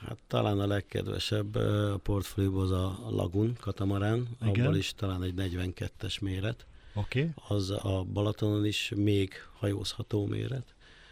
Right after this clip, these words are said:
Speaker 1: A tengereken egy nagyon jó méret már, tehát egy, az adriai vizeken egy, egy fantasztikus élményt adó,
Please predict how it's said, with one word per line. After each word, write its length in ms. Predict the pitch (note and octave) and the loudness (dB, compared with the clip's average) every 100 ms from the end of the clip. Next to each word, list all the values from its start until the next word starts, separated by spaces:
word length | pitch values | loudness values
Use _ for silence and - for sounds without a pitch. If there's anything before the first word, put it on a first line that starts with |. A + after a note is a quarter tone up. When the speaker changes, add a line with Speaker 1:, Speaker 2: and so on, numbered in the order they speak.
| - | -16
Speaker 1:
A 480 | C3 G2+ F#2 F#2 F#2 F2+ - - - - | -6 -2 0 0 0 -4 -10 -20 -20 -2
tengereken 800 | A2+ G#2 G2+ F#2+ - G2 F#2+ G#2+ | 2 4 2 0 -2 -2 -2 -2
egy 380 | G2 F2+ - A2 | -4 -4 -6 -2
nagyon 280 | G#2 G2 | 2 2
jó 200 | G2 F#2+ | 2 2
méret 460 | F#2+ F#2+ F#2 F#2 - | 0 -2 -4 -6 -6
már, 340 | F#2+ F2+ G2+ | -4 -2 -4
tehát 280 | G#2+ G2 F#2 | -6 -10 -10
egy, 160 | F#2+ F2+ | -8 -6
az 300 | F#2 G2 F#2+ | -6 -6 -4
adriai 360 | G2+ G2 F#2+ F#2 | -2 0 0 0
vizeken 520 | F#2+ F#2 - F#2+ F2+ | 0 -2 -4 -4 -2
egy, 200 | F2+ - | -4 -6
egy 140 | F#2 | -10
fantasztikus 680 | - F2+ F#2 - - G#2 - | -6 -6 -6 -8 -10 -10 -6
élményt 380 | G2 F#2+ F#2+ F#2 | -4 -2 -4 -4
adó, 300 | G2 G2 | -2 -2